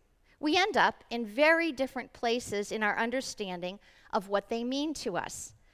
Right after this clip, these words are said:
And I will admit that I left that class often joking, "I think I really want to be Jewish." The guilt, the shame, the terminal need for redemption are not part of their story the way they are part of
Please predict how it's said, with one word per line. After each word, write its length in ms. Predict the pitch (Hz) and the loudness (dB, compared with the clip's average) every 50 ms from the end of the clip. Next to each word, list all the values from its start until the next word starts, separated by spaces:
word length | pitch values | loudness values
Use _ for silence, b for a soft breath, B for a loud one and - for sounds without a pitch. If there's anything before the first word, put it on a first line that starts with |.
| b b b b b | b b b b b
And 120 | - 277 | 2 6
I 140 | 302 302 311 | 8 8 8
will 200 | 311 302 302 302 | 6 4 2 0
admit 360 | 302 247 311 349 370 185 - - - _ _ _ _ _ | 0 0 -2 -2 -2 -2 -4 -6 -16 _ _ _ _ _
that 140 | 247 240 | 0 4
I 100 | 247 247 | 4 4
left 320 | 254 262 269 277 285 - - | 6 6 4 4 2 2 0
that 240 | 262 254 214 - - | 2 2 2 0 -2
class 400 | - - 254 233 233 233 - - | 0 2 4 4 4 2 0 2
often 420 | 247 269 285 285 - - 226 220 | 4 4 4 2 0 -6 -6 -6
joking, 520 | 196 - 247 240 240 - - 202 202 208 B B B B B B | -2 0 0 0 0 -2 -6 -8 -10 -10 B B B B B B
"I 80 | 285 | -8
think 240 | - - 508 480 - | -6 -6 -6 0 2
I 60 | - | 2
really 280 | 160 165 180 170 185 202 | 2 2 2 0 0 2
want 200 | 208 214 220 240 | 0 0 -2 -2
to 40 | 240 | -2
be 140 | 247 302 | -4 -6
Jewish." 480 | 285 - - 508 494 - - - - - - _ _ _ _ _ _ _ _ _ _ _ _ _ _ _ _ _ _ _ _ _ _ - b b b b b b | -6 -4 -2 -2 -2 -2 -4 -8 -14 -14 -16 _ _ _ _ _ _ _ _ _ _ _ _ _ _ _ _ _ _ _ _ _ _ -20 b b b b b b
The 60 | 294 | -6
guilt, 400 | - - 349 359 392 415 381 - | 2 8 10 10 10 10 6 0
the 60 | 311 | -6
shame, 500 | - - - 359 311 320 311 311 311 294 | -4 -2 0 0 0 2 2 0 0 0
the 100 | 240 262 | -2 -2
terminal 720 | - - - - - - 359 370 381 392 381 381 381 370 349 | -2 -2 -6 -6 0 2 4 4 4 4 4 2 2 2 2
need 440 | 330 311 302 294 294 294 285 285 254 | 0 0 0 0 2 2 2 0 -2
for 280 | - - 285 262 240 | -4 0 2 2 2
redemption 960 | 220 226 233 226 196 - 285 285 294 320 - - - - 254 226 196 202 214 b b b b b b - | 2 -2 -4 -6 -2 0 2 2 2 0 -2 -8 -8 -4 -4 -4 -4 -4 -8 b b b b b b 2
are 180 | 247 247 247 | 4 4 4
not 400 | 254 254 254 262 269 285 285 - - | 4 4 4 6 6 6 4 0 -6
part 240 | - - 262 247 240 | 0 2 2 2 2
of 120 | 226 208 | 0 0
their 180 | 214 233 240 247 | 0 0 0 0
story 460 | - - - - 254 240 240 240 240 | -2 -4 -4 -2 0 2 2 2 2
the 140 | 196 220 208 | 0 -2 0
way 280 | 208 220 208 214 226 | 2 2 4 4 2
they 160 | 202 214 214 | 2 2 2
are 140 | 214 214 208 | 2 2 0
part 380 | 202 - - - 170 180 180 180 | -2 -4 -2 0 0 2 2 0
of 160 | 180 175 - | -2 -2 -4